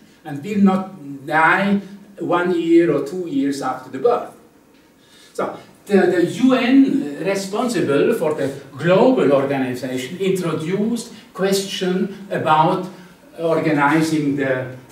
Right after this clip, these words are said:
the, the, the demography, introducing conditions fa-, in favor of, of, of the future of the children and of the mothers and of the health and, and, uh,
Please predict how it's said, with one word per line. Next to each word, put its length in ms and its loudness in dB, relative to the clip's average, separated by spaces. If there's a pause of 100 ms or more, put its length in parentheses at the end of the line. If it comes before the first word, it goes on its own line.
the, 180 -4
the, 640 -8
the 80 -6
demography, 600 -6 (1120)
introducing 1080 0
conditions 840 -2 (520)
fa-, 600 -2
in 100 -6
favor 600 2
of, 480 -8
of, 20 -10
of 220 -10
the 80 -10
future 520 -4
of 220 -6
the 100 -14
children 560 -2
and 220 -10
of 160 -12
the 60 -12
mothers 460 -8
and 180 -10
of 140 -14
the 80 -16
health 460 -14 (480)
and, 540 -8
and, 20 -6
uh, 220 -6